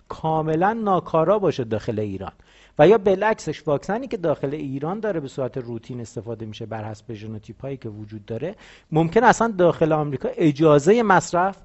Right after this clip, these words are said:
نداشته باشه. پس برای همین ما نیاز هستش که با ژنوتیپ های مختلف، اه، بیماری برونشیت عفونی تو سطح دنیا و مخصوصاً، مخصوصاً داخل ایران آشنا بشیم تا بتونیم پروتکل ها و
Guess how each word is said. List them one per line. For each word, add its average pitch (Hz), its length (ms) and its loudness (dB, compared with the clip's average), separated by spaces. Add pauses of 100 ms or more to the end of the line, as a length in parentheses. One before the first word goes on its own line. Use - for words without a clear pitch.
(260)
نداشته 127 500 0
باشه. - 240 -20
پس - 180 2
برای 220 280 6
همین 226 440 -2
ما 214 140 0
نیاز 196 400 2
هستش 131 320 -8
که - 80 -20
با 131 160 -2
ژنوتیپ 135 500 -8
های 226 140 -4
مختلف، 190 540 -4 (500)
اه، 170 300 4
بیماری 165 580 -2
برونشیت 156 440 -8
عفونی 156 300 -8
تو 143 140 -16
سطح 143 420 0
دنیا 135 600 -6
و 135 80 2
مخصوصاً، 143 920 -2
مخصوصاً 127 760 -4
داخل 117 380 -8
ایران 123 340 -6 (380)
آشنا 143 460 -2
بشیم 233 400 -4 (260)
تا 143 100 0
بتونیم 208 640 0
پروتکل 151 640 -4
ها 135 440 -2
و 113 260 0